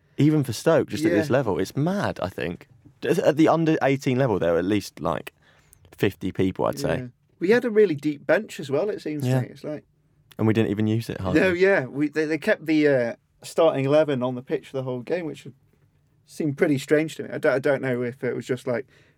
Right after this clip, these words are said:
Speaker 2: not wanting to, like, embarrass anyone by bringing them off or something. It was, it was an odd one. So, yeah, I think that's it from us for, uh, this week. Thank you very much for joining me, Joe.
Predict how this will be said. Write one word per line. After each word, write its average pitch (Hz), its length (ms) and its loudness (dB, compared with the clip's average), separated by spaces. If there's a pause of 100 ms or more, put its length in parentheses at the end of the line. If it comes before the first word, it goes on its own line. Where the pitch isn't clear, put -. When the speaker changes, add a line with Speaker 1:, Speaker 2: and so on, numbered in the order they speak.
Speaker 2:
not 127 220 0
wanting 120 240 -4
to, 120 340 -4 (640)
like, 107 160 -10
embarrass 123 500 -2
anyone 117 280 -8
by 120 180 -6
bringing 120 240 -4
them 117 120 -4
off 139 160 -4
or 113 100 -10
something. 110 300 -14
It 113 80 -14
was, 113 200 -18 (260)
it - 80 -14
was 117 140 -14
an 127 60 -6
odd 127 160 -4
one. 117 180 -8 (340)
So, - 140 0
yeah, 214 180 6
I 214 40 2
think 170 200 -6
that's 151 200 2
it 127 120 -6
from 151 160 -4
us 180 160 2
for, 147 300 4
uh, 143 280 4
this 135 220 -2
week. 175 220 -2
Thank 151 200 -2
you 139 60 -4
very 139 160 4
much 135 160 -4
for - 80 -10
joining 135 400 0
me, 131 180 0
Joe. 160 460 -2